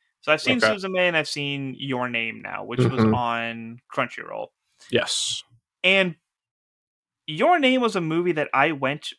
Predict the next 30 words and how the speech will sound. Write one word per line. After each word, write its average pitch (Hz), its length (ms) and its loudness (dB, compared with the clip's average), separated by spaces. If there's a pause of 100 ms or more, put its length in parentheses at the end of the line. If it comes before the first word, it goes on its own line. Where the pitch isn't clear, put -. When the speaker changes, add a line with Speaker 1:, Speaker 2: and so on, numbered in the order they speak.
(120)
Speaker 1:
into 240 720 -4 (380)
only 247 320 2
watching, 220 800 0 (160)
or 165 180 4
only 254 240 6
knowing 202 300 2
the 139 60 0
name 143 340 0
of 175 120 -6
the 131 80 -2
movie 208 580 -4 (120)
and 156 160 2
the 143 60 6
fact 120 280 6
Speaker 2:
Mm-hmm. - 60 2
Speaker 1:
that 160 120 0 (100)
these 151 200 -4
two 156 160 -6
shared 135 280 -2
the 131 40 -14
same 131 220 -6
director, 120 360 -2
and 135 80 2
I 131 40 2
was 131 160 -2 (140)
blown 139 260 0
away. 113 320 -4 (360)
I - 100 6
Speaker 2:
Mm-hmm. 110 260 4
Speaker 1:
miss 220 480 0